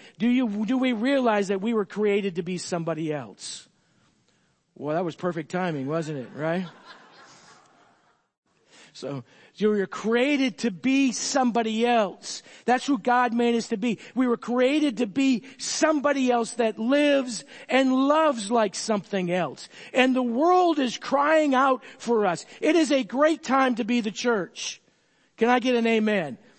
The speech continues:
When Marcus comes back, you can go back to normal, aight?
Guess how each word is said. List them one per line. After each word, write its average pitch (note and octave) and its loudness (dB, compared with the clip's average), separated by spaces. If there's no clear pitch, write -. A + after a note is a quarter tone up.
When F#3 -2
Marcus C4 0
comes B3+ 0
back, A#3+ 0
you A#3 -6
can A3+ 0
go A3 0
back G#3 0
to G#3 -4
normal, F3+ -2
aight? E3+ -4